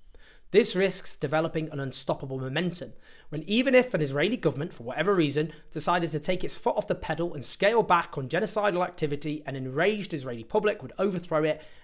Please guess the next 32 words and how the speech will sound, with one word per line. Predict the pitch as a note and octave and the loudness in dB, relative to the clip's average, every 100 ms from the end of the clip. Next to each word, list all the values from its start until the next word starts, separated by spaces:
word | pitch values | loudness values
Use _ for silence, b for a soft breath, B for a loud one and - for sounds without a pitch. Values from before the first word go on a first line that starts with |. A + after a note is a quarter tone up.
| B | B
and | C#3+ | -6
install | C3 - F3 E3 D#3+ | -6 -2 2 2 2
a | C#3 | -2
new | C3+ D#3+ B3 | -2 2 2
government | D#3+ A#2 B2 C3+ - - - - | 0 -4 -8 -12 -16 -20 -20 -10
recommitting | B2 F#3 F#3+ D3 B2+ - G2+ - - - | 0 0 2 -2 -4 -10 -16 -20 -18 -8
to | C#3 | -2
genocidal | D3+ B2 - B2 B2 D3 | -2 -2 -4 -6 0 0
action. | D#3+ - - - - - - - - - - | 0 -4 -12 -18 -20 -20 -20 -20 -20 -8 0
Now, | |
there | E3+ | 4
are | F3+ | 4
incredibly | D#3+ - - G#3+ F3 E3+ | 0 0 4 4 4 0
courageous | D#3 D3 C3+ A2 | 0 0 0 -6
Israeli | C3 C3 B2+ | -6 -6 -6
peace | B2 B2 | -8 -8
activists, | B2 - - - - - - | -8 -10 -16 -18 -20 -20 -20
and | - G#2+ | -14 -4
hope | E3+ G3 | -2 -2
for | - | -4
the | F3 | -6
future | - C#3+ C3+ | -6 -8 -8
must | C3 C3+ | -8 -8
rest | B2+ - | -10 -8
with | A2+ | -8
them. | B2 G#2 - - - - - - - | -8 -10 -18 -20 -20 -20 -20 -18 -12
As | - | -8
for | C3+ | 0
now, | D#3 F#3 C3+ D3 - b b | 4 6 4 -2 -8 b b
they're | - | -12
incredibly | B2+ - - D#3 C#3 C3 | -12 -8 -2 0 0 -2
isolated. | B2 - A#2 G#2 - | -4 -6 -12 -14 -18